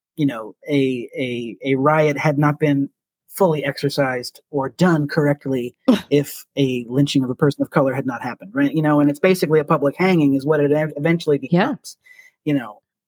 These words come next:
Speaker 1: and that word is, I think, used a lot, but it's very remote for a lot of us, and it, it's extremely confronting.
Speaker 2: Yeah.
Speaker 1: And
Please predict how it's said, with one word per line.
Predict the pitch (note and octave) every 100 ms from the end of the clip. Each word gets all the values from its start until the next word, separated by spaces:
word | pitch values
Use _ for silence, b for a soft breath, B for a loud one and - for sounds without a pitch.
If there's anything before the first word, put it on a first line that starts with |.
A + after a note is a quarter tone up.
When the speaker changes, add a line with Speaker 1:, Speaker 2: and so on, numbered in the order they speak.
| -
Speaker 1:
and | C#3+ C#3+
that | C#3
word | E3+ D3
is, | C#3+
I | C#3+
think, | D3 C#3+
used | G3 C#4 C#4+ A3
a |
lot, | A3 G#3 G3+
but | G#3 G3
it's | F3
very | F#3+ F#3
remote | E3+ E3 E3 E3+
for | E3 D3
a |
lot | C3 B2
of | A#2
us, | -
and | C#3 C3+
it, | -
it's | C#3+ - - _ _ _ _
extremely | F3 D3 - - A#3 G#3 E3
confronting. | E3 C#3+ C#3 B2 - - -
Speaker 2:
Yeah. | F#3 E3 D3+ - _ _ _ D3
Speaker 1:
And | D3 D3 D3 C#3+ C#3+